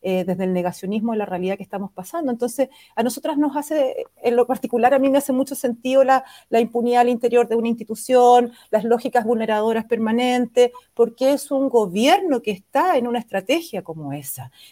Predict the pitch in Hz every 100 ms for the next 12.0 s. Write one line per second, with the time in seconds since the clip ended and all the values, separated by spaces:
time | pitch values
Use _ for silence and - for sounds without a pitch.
0 | _ 208 208 - 233 240 233 247 240 -
1 | 190 196 190 185 180 175 175 _ _ _
2 | - 185 175 170 165 - - - 185 175
3 | 160 - 190 202 214 220 220 233 220 220
4 | 226 - 220 240 - 190 185 208 208 220
5 | 220 _ _ - 175 - 170 165 156 -
6 | - - 190 185 196 190 185 180 170 -
7 | 175 - 214 226 226 226 - 214 190 190
8 | 190 202 208 190 185 202 208 202 208 _
9 | - 180 175 170 170 156 - 165 160 170
10 | 180 170 214 202 214 - - 254 226 185
11 | 185 - _ - 190 185 180 175 175